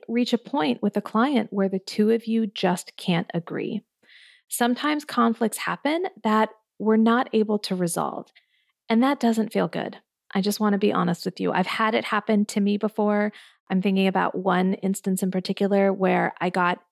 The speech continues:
into the coaching relationship and realized, "Oh goodness, we really just don't see eye to eye on this particular issue, and this really is a non-starter." So where do we go from there? What happens when we realize,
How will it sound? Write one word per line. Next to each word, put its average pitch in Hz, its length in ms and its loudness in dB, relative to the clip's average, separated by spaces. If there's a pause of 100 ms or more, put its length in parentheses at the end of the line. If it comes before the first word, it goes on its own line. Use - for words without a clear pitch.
(140)
into 208 320 0
the 202 80 0
coaching 190 320 -2
relationship 180 640 -2
and 180 200 -4
realized, 175 580 0 (560)
"Oh 196 160 4
goodness, 170 500 -4
we 208 300 4
really 185 420 4
just 175 260 -4
don't - 280 -4
see 180 260 0
eye 170 200 -4
to 170 140 -2
eye 170 300 0
on 175 160 -2
this 170 120 -2
particular 180 500 -4
issue, 240 520 0 (260)
and 190 120 4
this 220 220 0
really 185 300 2
is 175 160 -4
a 165 40 -2
non-starter." 160 1000 -6 (440)
So 202 560 2
where 202 400 2
do 269 80 4
we 247 140 2
go 208 260 2
from 170 260 -4
there? 147 300 -10 (140)
What 240 180 0
happens 202 540 0
when 180 180 4
we 180 160 4
realize, 170 720 2